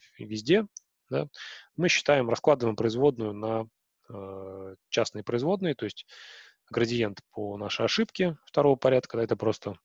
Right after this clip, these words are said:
два, получается, м, вторая, э,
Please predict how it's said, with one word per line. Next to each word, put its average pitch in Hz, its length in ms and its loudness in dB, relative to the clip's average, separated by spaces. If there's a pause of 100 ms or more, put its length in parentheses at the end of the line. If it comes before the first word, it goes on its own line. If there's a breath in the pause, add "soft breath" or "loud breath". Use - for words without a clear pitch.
(340)
два, 104 400 0 (160)
получается, - 340 -4
м, 117 840 -16 (220)
вторая, 110 520 2 (640 soft breath)
э, 98 500 -10